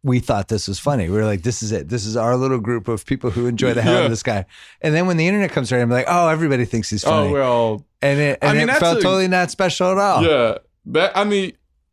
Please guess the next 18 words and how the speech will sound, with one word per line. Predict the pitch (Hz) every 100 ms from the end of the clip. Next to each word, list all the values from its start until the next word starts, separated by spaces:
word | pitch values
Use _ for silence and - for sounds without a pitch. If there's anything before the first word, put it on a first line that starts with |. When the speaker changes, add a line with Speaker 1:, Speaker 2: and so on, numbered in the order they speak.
| - 113
Speaker 2:
I |
guess | 135 147 147
the | -
silver | 120 147 123
lining | 120 120 120 117
is, | 113 107 -
you | 117 113
know, | 104 104
we | 107 107
all | 104 104 110
have | 127 110 104
the | 110
same | - 113 107
experiences. | 98 - 120 135 151 - -
Speaker 1:
Yeah. | 170 339 269 98 95 - 123
It | 190
was | 190
ki-, | 170